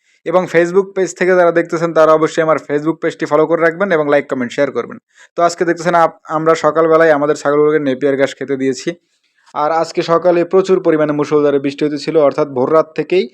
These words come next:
প্রচুর পরিমাণে বৃষ্টি হয়েছে, যার কারণে ছাগলগুলো নিয়ে একটু বিপদে পড়তে হয় বৃষ্টি হলে। কারণ,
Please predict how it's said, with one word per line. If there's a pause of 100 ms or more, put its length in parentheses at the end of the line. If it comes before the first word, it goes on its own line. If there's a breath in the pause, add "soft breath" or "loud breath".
(320 soft breath)
প্রচুর
পরিমাণে
বৃষ্টি
হয়েছে, (600)
যার
কারণে
ছাগলগুলো
নিয়ে
একটু
বিপদে
পড়তে
হয়
বৃষ্টি
হলে। (420 soft breath)
কারণ,